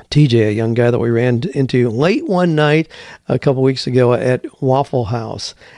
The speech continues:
He was so impressive in the way he greeted us at the door,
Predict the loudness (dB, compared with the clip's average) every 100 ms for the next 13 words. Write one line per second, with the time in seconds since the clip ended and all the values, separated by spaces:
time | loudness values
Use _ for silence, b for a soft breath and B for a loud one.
0 | B 2 4 2 -2 -6 -6 -2 2 2
1 | 2 0 0 -2 -2 -2 -2 -2 -4 -8
2 | -10 -16 _ _ -4 0 2 2 2 0
3 | -2 0 2 2 -2 -4 -6 -8 -2 2
4 | 2 2